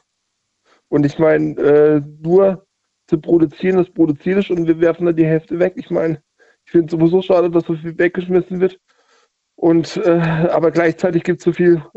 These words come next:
äh, Leute, die, die, die sich freuen würden daran, dass, dass wir das einfach, ja, dass sie was zu essen hätten. Ne? Also hier, auch hier in Deutschland, sag ich jetzt mal. Ja.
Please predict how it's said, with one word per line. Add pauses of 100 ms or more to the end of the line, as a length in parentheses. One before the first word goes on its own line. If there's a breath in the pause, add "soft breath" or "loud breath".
äh,
Leute,
die, (440)
die,
die
sich
freuen
würden
daran,
dass,
dass
wir
das
einfach, (640)
ja,
dass
sie
was
zu
essen
hätten.
Ne?
Also
hier,
auch
hier
in
Deutschland,
sag
ich
jetzt
mal.
Ja.